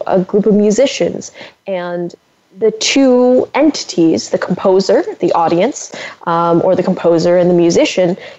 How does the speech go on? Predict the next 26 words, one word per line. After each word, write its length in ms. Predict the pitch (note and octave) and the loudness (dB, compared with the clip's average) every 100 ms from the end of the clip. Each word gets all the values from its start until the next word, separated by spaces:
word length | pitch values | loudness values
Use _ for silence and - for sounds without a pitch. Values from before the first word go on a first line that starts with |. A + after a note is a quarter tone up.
| _ | _
can 200 | - A3+ | -2 0
be 140 | G#3 G#3+ | 2 2
connected 760 | - G#3+ A3 - G3+ E3+ F3 | 0 0 0 -2 -2 -2 -6
through 560 | - - G3+ A3 A3+ A3+ | -8 0 2 4 4 2
that 300 | F#3 F3 - | 0 -2 -2
work, 320 | F3 D3+ - | 0 0 -2
through 400 | - - G3+ G3+ | -8 -2 2 2
that 320 | F3+ D#3 - - _ _ | 2 0 -4 -8 _ _
composition, 720 | - F3+ F3+ F3+ - C#3+ D3+ | -10 -4 -2 -2 -4 -6 -2
through 160 | F3 | -2
that 180 | F3 E3 | -2 0
music. 480 | E3+ D#3+ - - - _ _ - | 2 0 -2 -10 -20 _ _ -20
And 80 | C#4+ | -10
so 340 | - D4+ C4+ - - | 0 2 0 -4 -2
I 140 | E4+ | 0
think 360 | F4 D4 C#4 - - | 2 0 0 -6 -6
those 480 | A#3 A3 A3+ G#3 - - | -2 0 0 -4 -14 -6
are 420 | F3+ F3+ F3+ F3+ - - | 0 2 4 2 0 -4
the 80 | |
strongest 640 | F3+ - F#3+ F#3+ F#3 F3+ - | -4 -2 0 2 0 -4 -2
reasons 520 | D#3 F#3 - F#3 - | -2 -2 -6 -6 -4
why 160 | F#3 F3 | -2 2
music 440 | F3 F3+ - - | 2 2 0 -4
should 180 | - F#3+ | -6 -2
be 100 | F3+ | -2
considered 720 | - F3 - - G3 F#3+ | -2 -4 -4 -2 2 2